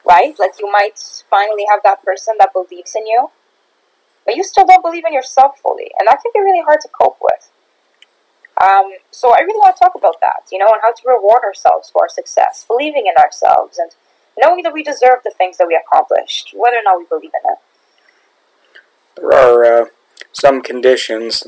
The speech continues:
Speaker 2: especially in the mental health realm, that make it tough for a person to accept good things when they happen, to trust that, uh, they've actually made it, that something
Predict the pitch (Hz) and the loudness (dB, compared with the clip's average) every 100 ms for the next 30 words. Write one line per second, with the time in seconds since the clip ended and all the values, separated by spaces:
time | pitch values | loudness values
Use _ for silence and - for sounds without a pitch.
0 | - - - _ _ _ - - 143 131 | -8 -20 -20 _ _ _ -10 2 2 2
1 | 131 123 117 120 127 123 113 127 120 - | -2 -2 -2 -2 0 0 0 0 0 0
2 | 120 110 110 113 110 - - - _ _ | -2 -2 -4 -8 -12 -16 -20 -20 _ _
3 | 131 123 123 - - 135 - - 117 113 | -4 -2 -4 -6 0 2 2 0 0 0
4 | 120 117 - 113 110 110 _ _ - - | -2 -2 -2 -4 -6 -6 _ _ -12 -2
5 | - 139 131 - - 123 120 - - 120 | 0 2 2 -2 -8 -4 -4 -4 -4 -4
6 | 113 117 - 117 117 113 127 117 - - | -6 -10 -10 -12 -10 -8 -10 -10 -14 -8
7 | - - - - - - - - 143 127 | -8 -8 -12 -20 -20 -16 -14 0 4 4
8 | 113 - - 117 113 - 120 110 110 _ | 4 0 0 -2 -2 -4 -4 -4 -6 _
9 | _ - - - _ - 123 127 123 - | _ -20 -20 -20 _ -2 2 2 0 -4
10 | 131 117 113 127 120 - - - - - | -2 -2 -2 -4 -2 -6 -8 -10 -16 -10
11 | - 123 117 117 | -8 -8 -10 -12